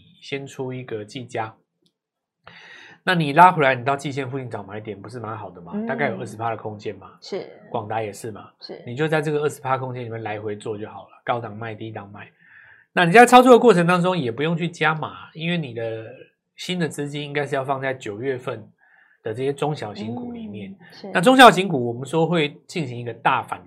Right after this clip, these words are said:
Speaker 1: 攻哦，现在看起来果然如此，因为O T C涨得比较多嘛。
Speaker 2: 对。
Speaker 1: 所以中小型股大反攻的话，当然有好多东西可以看哦。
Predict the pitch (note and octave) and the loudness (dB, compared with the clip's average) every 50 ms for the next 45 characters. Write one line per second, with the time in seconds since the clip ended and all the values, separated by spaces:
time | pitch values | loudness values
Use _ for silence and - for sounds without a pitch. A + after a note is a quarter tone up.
0 | G#2 - B2 A2+ A2 A2 G#2 F#2+ F2+ F2 F2 - _ _ - - - _ - - | -10 -8 -6 -6 -6 -8 -12 -12 -14 -14 -14 -18 _ _ -20 -20 -20 _ -8 -2
1 | F#3 F#3 F3+ F3+ F#3 D#3+ C3 C3 C3 C3 - A2 G#2+ G#2+ A2 A2 A2 A#2+ A#2 - | -2 0 0 2 0 0 0 -2 -4 -4 -6 -6 -8 -8 -8 -10 -12 -12 -12 -14
2 | - G#2+ B2 D#3+ F3 E3+ - D#3+ D#3+ D#3+ D#3+ E3 C#3+ D3+ E3+ E3 - - G2 G2 | -16 -12 -8 -4 -2 -2 -2 -2 -4 -4 -4 -4 -4 -4 -4 -6 -6 -8 -12 -12
3 | G#2 A2 A2+ - - A2 G#2 G#2 G2+ F#2 F2+ - - - - - - - - - | -14 -14 -14 -12 -10 -8 -8 -8 -8 -10 -14 -12 -10 -8 -8 -8 -10 -12 -16 -18
4 | - G#3 G3+ F3+ F3+ F3 A#3 B3 A#3+ A3+ F3+ D3+ F3 F3+ D#3 D3+ G#3 F#3+ F3 E3 | -6 -2 0 2 2 4 4 6 6 6 6 6 4 0 2 4 6 6 6 6
5 | C#3+ B2 B2+ D#3+ D#3+ D#3 D#3 E3 D#3+ D#3 E3 D#3+ D#3 D3 C3 B2 B2 - - A2+ | 4 0 0 -2 -2 0 2 2 4 6 4 4 4 2 0 -2 -4 -8 -10 -10
6 | G#2+ G2+ A#2+ C#3 D3+ D3 D3 D3 C#3+ - C3+ G#2+ - - - - C#3 A2+ G2+ G2 | -6 -4 -2 -2 -2 -2 -2 -4 -6 -8 -10 -12 -12 -8 -6 -4 -4 -4 -6 -12
7 | - | -20